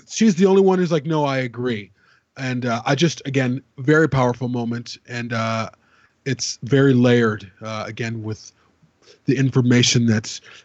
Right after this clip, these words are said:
how people respond to the same information that everyone's seeing. Some people respond in fear. Some people respond and react with power, like, "No, I fundamentally reject this." And, uh, oftentimes the people who make history are the ones who reject,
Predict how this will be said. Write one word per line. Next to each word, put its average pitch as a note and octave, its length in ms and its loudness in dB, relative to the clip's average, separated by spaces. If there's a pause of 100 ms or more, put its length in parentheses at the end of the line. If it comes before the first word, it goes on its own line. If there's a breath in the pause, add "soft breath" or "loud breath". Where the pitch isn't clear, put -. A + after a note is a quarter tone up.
how C3 180 2
people C3 300 0
respond A#2+ 540 0
to B2 60 -6
the A2 100 -4
same A#2 280 -2
information A2+ 540 -4
that G#2 100 0
everyone's G#2 440 -2
seeing. G#2 280 0 (220 loud breath)
Some B2 200 2
people B2+ 300 4
respond A#2+ 460 4
in A2 120 4
fear. C3+ 520 4 (260 loud breath)
Some C#3+ 240 -4
people C#3 500 -4
respond C3 580 -2
and B2 140 -4
react A#2+ 380 2
with A2 160 -4
power, A2 480 2
like, G#2 300 -2 (180 loud breath)
"No, B2+ 280 4
I B2 100 4
fundamentally A#2 680 0
reject G#2+ 420 -2
this." - 380 -12 (380 loud breath)
And, A2+ 220 -4
uh, A2 280 -2 (280 soft breath)
oftentimes D3 920 2
the - 100 -6
people D3 300 -2
who C#3 120 0
make A#2+ 220 -2
history B2+ 420 0
are A#2 120 -6
the A#2+ 100 0
ones A2+ 280 0
who A2+ 120 0
reject, A2 520 -2